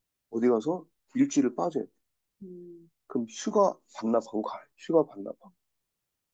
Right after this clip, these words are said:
Speaker 1: 그러니까 대학 다닐 때는 방학 같은 때 그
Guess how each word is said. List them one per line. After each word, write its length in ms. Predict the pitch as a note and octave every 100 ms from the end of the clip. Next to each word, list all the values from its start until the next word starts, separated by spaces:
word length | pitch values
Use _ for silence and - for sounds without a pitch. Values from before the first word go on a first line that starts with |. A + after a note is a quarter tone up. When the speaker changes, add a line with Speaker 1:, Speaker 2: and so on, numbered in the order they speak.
| _ _ _ _ _ _
Speaker 1:
그러니까 180 | - C3
대학 180 | D3+ F#3+
다닐 240 | F3 E3
때는 480 | D3 B2+ G#2 A#2 G2+ _ _ _ -
방학 200 | C3+ D#3
같은 280 | C#3+ C#3
때 260 | B2+ B2 A2+ _ _
그 360 | - G2+ G2